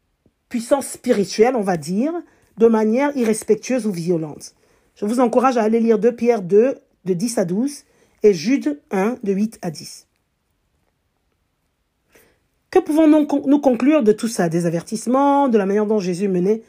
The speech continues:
les combats spirituels, et cetera, et cetera Premièrement,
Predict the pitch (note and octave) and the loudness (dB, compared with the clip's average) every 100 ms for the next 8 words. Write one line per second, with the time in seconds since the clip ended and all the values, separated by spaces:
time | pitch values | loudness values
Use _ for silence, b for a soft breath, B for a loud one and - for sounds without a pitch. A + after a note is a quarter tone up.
0 | b - F#3+ F3 F3 - F3 D3+ - B3 | b -12 -6 -4 -4 -6 -12 -12 -2 0
1 | A3+ F3 F#3+ E3 E3 E3 - - - _ | 0 -4 -10 -12 -14 -16 -20 -20 -20 _
2 | _ _ _ _ _ _ _ _ _ _ | _ _ _ _ _ _ _ _ _ _
3 | _ _ b b b - C#4 C4+ B3+ A#3+ | _ _ b b b 0 2 2 -4 -2
4 | A#3 C#4 | -2 -2